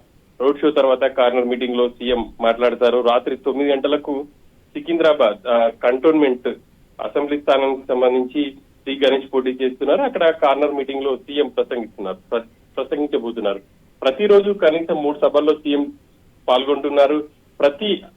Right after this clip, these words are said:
లోక్సభ పరిధిలో కూడా మూడు సం-, సభల్లో, ఆ, కావచ్చు, లేకపోతే కార్నర్ మీటింగ్ లో, ఆ, రోడ్ షోలు ఉండే విధంగా సీఎం ప్లాన్ చేసుకున్నారు. ఇక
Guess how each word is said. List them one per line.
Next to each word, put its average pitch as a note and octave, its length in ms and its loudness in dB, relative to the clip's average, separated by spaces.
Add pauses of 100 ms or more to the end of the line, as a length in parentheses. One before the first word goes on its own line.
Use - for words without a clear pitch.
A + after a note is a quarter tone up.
లోక్సభ E3+ 420 2
పరిధిలో D#3+ 400 2
కూడా D#3+ 240 -2
మూడు F#3 540 2
సం-, D3+ 300 -4 (160)
సభల్లో, D3 420 4 (360)
ఆ, C3 320 0 (100)
కావచ్చు, D3+ 380 2
లేకపోతే F3 240 -2
కార్నర్ D3 360 2
మీటింగ్ C#3+ 320 2
లో, C#3+ 140 2
ఆ, C#3 320 -2 (480)
రోడ్ C#3+ 220 2
షోలు C#3+ 200 2
ఉండే C3+ 140 2
విధంగా C3 320 4
సీఎం C3 300 0
ప్లాన్ B2+ 380 2
చేసుకున్నారు. B2+ 560 2 (400)
ఇక C3 480 2